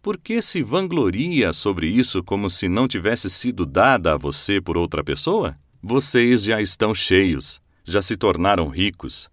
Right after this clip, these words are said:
começaram a reinar sem nós. Sim, e eu desejaria que vocês realmente reinassem, no futuro reino milenar,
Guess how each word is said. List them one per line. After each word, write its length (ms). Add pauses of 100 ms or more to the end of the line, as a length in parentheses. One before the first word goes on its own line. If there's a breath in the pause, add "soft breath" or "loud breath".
(120)
começaram 560
a 40
reinar 540
sem 240
nós. 420 (340)
Sim, 440 (320 soft breath)
e 100
eu 160
desejaria 640
que 120
vocês 420
realmente 640
reinassem, 680 (240)
no 140
futuro 360
reino 320
milenar, 540